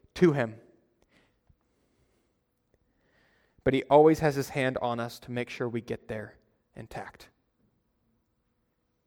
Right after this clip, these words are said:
This is the love of our Father. He doesn't have to hope and wonder.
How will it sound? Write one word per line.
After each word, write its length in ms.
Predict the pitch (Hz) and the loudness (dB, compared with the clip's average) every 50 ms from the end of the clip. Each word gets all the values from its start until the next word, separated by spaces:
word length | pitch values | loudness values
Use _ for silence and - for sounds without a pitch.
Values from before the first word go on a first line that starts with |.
| _ _ _ _ _ _ _ _ _ - | _ _ _ _ _ _ _ _ _ -6
This 420 | 143 135 131 - - - - - - | -4 -4 -4 -4 -10 -14 -14 -14 -8
is 160 | - 139 123 - | -8 -8 -6 -4
the 120 | - 131 | -4 -4
love 480 | 117 117 117 110 107 110 107 - - - _ _ _ _ _ - | -2 -2 -4 -4 -6 -8 -10 -12 -20 -20 _ _ _ _ _ -12
of 100 | - - | -12 -10
our 140 | - - - | -10 -10 -10
Father. 580 | - - - - - - - - - - - _ _ _ _ _ _ _ _ _ _ _ _ _ _ _ _ _ _ _ _ _ _ _ _ _ _ _ _ _ _ _ _ _ _ _ _ _ _ _ _ _ _ _ _ _ _ | -10 -10 -8 -8 -10 -10 -12 -14 -16 -18 -20 _ _ _ _ _ _ _ _ _ _ _ _ _ _ _ _ _ _ _ _ _ _ _ _ _ _ _ _ _ _ _ _ _ _ _ _ _ _ _ _ _ _ _ _ _ _
He 120 | - 131 | -4 -2
doesn't 240 | 120 127 123 - 120 | 0 0 0 -2 -6
have 180 | 120 120 113 - | -10 -10 -10 -10
to 80 | - 113 | -12 -12
hope 360 | - - 117 113 110 - - - _ - - - _ _ - | -8 -4 -4 -4 -4 -6 -12 -20 _ -20 -20 -20 _ _ -12
and 200 | - 117 120 110 | -12 -10 -8 -8
wonder. 480 | 110 110 107 110 107 107 107 104 - | -8 -8 -8 -10 -10 -10 -12 -12 -16